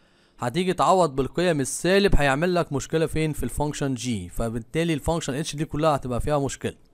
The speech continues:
عشان كده هنعمل ايه؟ هنروح نجيب الدومين ده والدومين ده كاننا هنكتبهم كده، ادي الدومين الاولاني اللي هو الار، كل الارقام الموجبه والسالبه والصفر وكل حاجه،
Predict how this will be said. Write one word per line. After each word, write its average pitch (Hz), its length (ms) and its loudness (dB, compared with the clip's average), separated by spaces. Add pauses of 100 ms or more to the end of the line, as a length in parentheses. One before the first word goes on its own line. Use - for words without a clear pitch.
(840)
عشان 170 260 -2
كده 190 220 0
هنعمل 170 320 0
ايه؟ 147 180 0 (300)
هنروح 147 280 4
نجيب 170 260 0
الدومين 151 440 0
ده 139 180 0
والدومين 127 520 -4
ده 202 220 -2 (160)
كاننا 127 360 -4
هنكتبهم 127 400 -4
كده، 185 340 0 (220)
ادي 135 340 -6
الدومين 123 340 -2
الاولاني 110 540 -4
اللي 104 100 -6
هو 113 160 -2
الار، 170 420 0 (840)
كل 139 280 2
الارقام 127 560 -2 (1400)
الموجبه 113 540 0
والسالبه 113 680 -2
والصفر 123 540 -4
وكل 120 320 -4
حاجه، 90 240 -8